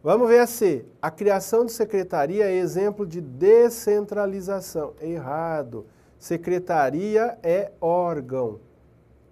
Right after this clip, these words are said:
Se é órgão, é, vai ser o quê? Desconcentração, ok? A D.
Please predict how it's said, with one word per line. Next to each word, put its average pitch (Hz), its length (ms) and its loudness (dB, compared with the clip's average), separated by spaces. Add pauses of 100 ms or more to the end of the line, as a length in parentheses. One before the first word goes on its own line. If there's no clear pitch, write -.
(500)
Se 208 460 -2
é 147 360 2 (400)
órgão, 180 680 4 (1500)
é, 185 180 0
vai 190 180 0
ser 208 160 2
o 202 100 4
quê? 175 340 -4 (160)
Desconcentração, 151 2000 -6 (220)
ok? 160 440 -10 (2500)
A 220 140 4
D. 214 400 10